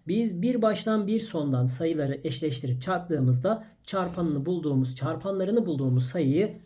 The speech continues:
elde edebiliyoruz. Bir ile otuzun çarpımı otuz, iki ile on beşin çarpımı otuz, üç ile onun çarpımı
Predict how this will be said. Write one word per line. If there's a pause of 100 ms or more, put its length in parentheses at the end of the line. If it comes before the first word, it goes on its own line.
(100)
elde
edebiliyoruz. (260)
Bir
ile
otuzun
çarpımı (220)
otuz,
iki
ile
on
beşin
çarpımı (100)
otuz,
üç
ile
onun
çarpımı